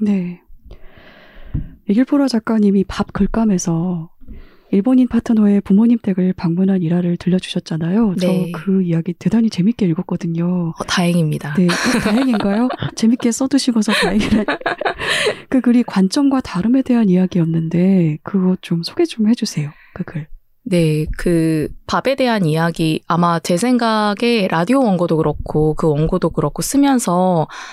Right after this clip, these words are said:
Speaker 2: 분량이 약간, 왜냐면 좀 야-, 이야기가 점프하는 것들이 여러 가지 이야기가 좀 다 같이 나오는 이야기여서
Speaker 1: 음.
Speaker 2: 좀 분량이 조금 길었던 것 같은데요.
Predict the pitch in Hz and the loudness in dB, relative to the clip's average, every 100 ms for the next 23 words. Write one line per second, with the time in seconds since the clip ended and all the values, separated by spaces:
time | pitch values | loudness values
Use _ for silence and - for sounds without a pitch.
0 | - - _ - 214 247 262 226 160 - | -20 -20 _ -2 2 4 2 2 -2 -2
1 | 190 - 165 170 160 - 202 185 160 170 | -2 0 2 2 0 -2 0 2 2 0
2 | 214 196 175 262 311 349 262 190 160 - | 0 -2 -2 -2 0 2 2 2 -2 0
3 | 160 156 175 247 220 156 156 151 147 - | 0 0 0 0 0 0 0 0 -2 -2
4 | 151 143 143 - - - 226 180 156 143 | -2 -2 -4 -6 -6 0 2 2 2 2
5 | 143 151 226 - - 214 202 143 - - | 2 4 4 2 2 0 0 -2 -8 -20
6 | - - 226 - 170 175 165 160 - - | -18 0 0 2 2 2 0 -2 -4 0
7 | 294 156 151 - 156 156 143 - 143 147 | 0 0 -2 -2 -2 -2 -4 -4 -4 0
8 | 214 196 | 0 0